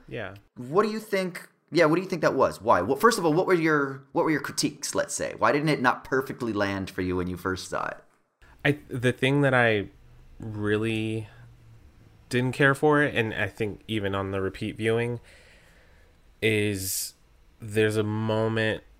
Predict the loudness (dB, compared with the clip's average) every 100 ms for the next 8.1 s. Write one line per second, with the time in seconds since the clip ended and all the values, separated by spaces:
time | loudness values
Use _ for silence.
0 | _ 2 4 6 4 4 4 2 -2 -4
1 | -4 -2 -2 -2 -2 -2 0 -2 -2 -6
2 | -10 -20 -20 _ _ -20 _ -20 -4 -4
3 | -4 -6 -6 -4 -4 -2 -2 0 0 -4
4 | -8 -2 -2 -4 -10 -6 -4 -4 -6 -10
5 | -14 -14 -10 -6 -4 -4 -4 -8 -10 -10
6 | -6 -6 -4 -6 -4 -4 -4 -6 -6 -4
7 | -4 -6 -8 -8 -6 -8 -8 -8 -6 -4
8 | -6